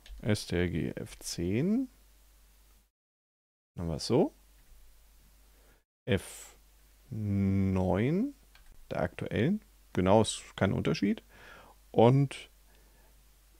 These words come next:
Fenster der Fensterklasse anzeigen.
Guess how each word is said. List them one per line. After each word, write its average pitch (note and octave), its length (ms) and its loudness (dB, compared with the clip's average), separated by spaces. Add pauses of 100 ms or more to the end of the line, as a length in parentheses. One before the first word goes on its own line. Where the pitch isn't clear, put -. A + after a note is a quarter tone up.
Fenster - 800 -4
der G#2 140 0
Fensterklasse - 1000 -4
anzeigen. F2 680 -4